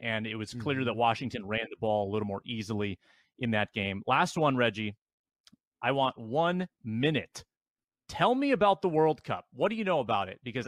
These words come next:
Speaker 1: I am not a fan of soccer. I follow it so casually, but I see that people are worked up about the World Cup roster,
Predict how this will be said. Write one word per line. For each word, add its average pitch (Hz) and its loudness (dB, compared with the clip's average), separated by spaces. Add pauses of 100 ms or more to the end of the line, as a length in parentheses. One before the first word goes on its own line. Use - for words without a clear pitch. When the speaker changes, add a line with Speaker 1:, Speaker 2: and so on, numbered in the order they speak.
Speaker 1:
I 170 4
am 214 -2
not 165 2
a 196 -4
fan 131 -2
of 160 -10
soccer. 113 -2
I 131 -6
follow 120 0
it 120 -2 (140)
so 196 0
casually, 98 -4 (380)
but 147 2
I 135 4
see 208 -2
that 208 -4
people 190 0
are 175 6
worked 151 -2
up 156 2
about 143 2
the 156 0
World 135 0
Cup 127 2
roster, 107 -2